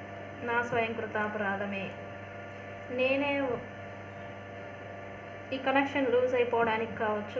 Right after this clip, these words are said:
లేదా బ్రేక్, no contact, ఏదైనా కానీ ఏ సిచ్యువేషన్‌లో మీ కనెక్షన్ ఉన్నా ఇప్పుడు లూజ్ అయిపోయాను, లాస్ ఫీలింగ్ అనేది మీరు ఫేస్ చేస్తూ ఉన్నారు. But ఇప్పుడు మీరు మళ్ళీ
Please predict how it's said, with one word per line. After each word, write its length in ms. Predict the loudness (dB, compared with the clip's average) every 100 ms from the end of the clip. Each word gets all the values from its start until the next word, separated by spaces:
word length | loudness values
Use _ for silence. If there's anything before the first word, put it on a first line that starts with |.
| 2
లేదా 300 | 4 2 2 0 -6 -8 -8
బ్రేక్, 440 | 2 6 8 8 6
no 140 | 0 0
contact, 540 | 2 0 0 -2 -2 0 0 4
ఏదైనా 400 | 6 6 4 2
కానీ 260 | 2 2 2 2
ఏ 100 | 4 4
సిచ్యువేషన్‌లో 680 | 0 2 2 4 0 0
మీ 140 | 2 2
కనెక్షన్ 440 | 2 -2 -2 -2 -2
ఉన్నా 240 | -2 -2 0 -2 -4 -8 -10 -10 -10 -10 -10 -10 -10 -10 -10 -10 -10 -10 -10 -10 -10 -10 -6
ఇప్పుడు 360 | -6 0 2 4 6 4 2 -4 -8 -10 -10 -10 -8 0
లూజ్ 320 | 2 2 2
అయిపోయాను, 600 | 2 2 2 0 0 0 0
లాస్ 300 | 2 2 2 -2
ఫీలింగ్ 460 | -2 0 0 -2
అనేది 360 | -4 -2 2 2
మీరు 240 | 0 -2 -4
ఫేస్ 280 | 0 0 2
చేస్తూ 380 | 0 -2 -2 -2 -2
ఉన్నారు. 420 | -2 -4 -2 0 0 -2 -6 -10 -10 -10 -10 -8 -8 -10 -10 -10 -10 -6
But 180 | -2 0
ఇప్పుడు 220 | 2 2
మీరు 200 | 2 2 2
మళ్ళీ 360 | 0 2 2